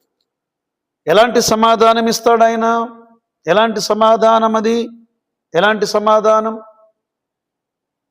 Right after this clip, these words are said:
యోహాను సువార్త పద్నాలుగవ అధ్యాయం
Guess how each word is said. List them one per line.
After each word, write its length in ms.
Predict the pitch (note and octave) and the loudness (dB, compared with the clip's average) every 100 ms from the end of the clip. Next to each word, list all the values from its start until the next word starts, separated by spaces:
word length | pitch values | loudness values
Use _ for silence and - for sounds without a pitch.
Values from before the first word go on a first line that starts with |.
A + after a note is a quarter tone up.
| _ _ _ - | _ _ _ -2
యోహాను 320 | F#3 G#3+ A3 | 0 2 0
సువార్త 600 | G#3+ G3+ G#3+ G#3+ F#3+ C3 - | 0 2 2 2 0 0 -6
పద్నాలుగవ 520 | E3+ G#3+ G#3+ G#3 G#3+ | -2 0 2 2 0
అధ్యాయం 560 | F3 G#3 G#3+ G#3 C#3 | 0 2 2 2 -2